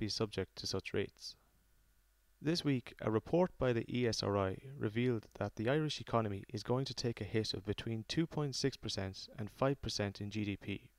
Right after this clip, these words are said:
regardless of whether the U K leaves the E U in an orderly or disorderly manner. G D P in Ireland ten years after Brexit will be around two point six percent lower in a deal scenario, four point eight percent lower in a no-deal scenario,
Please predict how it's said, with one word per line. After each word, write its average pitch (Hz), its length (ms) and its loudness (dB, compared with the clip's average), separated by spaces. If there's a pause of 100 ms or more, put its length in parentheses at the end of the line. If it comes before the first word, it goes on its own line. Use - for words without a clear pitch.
regardless 127 560 2
of 104 120 -8
whether 107 240 2
the 98 120 -4
U 113 160 0
K 107 280 -2
leaves 123 320 -2
the - 220 -6
E - 20 0
U 101 380 0
in 110 160 -4
an 107 140 -4
orderly 117 480 0 (160)
or 101 60 -2
disorderly 95 680 -2
manner. 101 300 -4 (640)
G 185 160 6
D 202 100 2
P 185 200 2
in 139 80 2
Ireland 107 380 4
ten 156 240 -2
years 135 260 2
after 98 240 0
Brexit - 440 0 (120)
will 107 100 2
be 104 120 0
around 104 300 0
two 147 180 0
point 127 300 -4
six - 240 0
percent 107 400 -2
lower 104 400 4
in 107 100 -2
a 98 160 -4 (100)
deal 127 240 2
scenario, 95 540 -4 (400)
four 135 160 6
point 123 320 -2
eight 151 240 0
percent 104 340 -2
lower 101 320 2 (100)
in 113 140 -2
a 98 60 -2
no-deal 107 480 2
scenario, 95 480 -4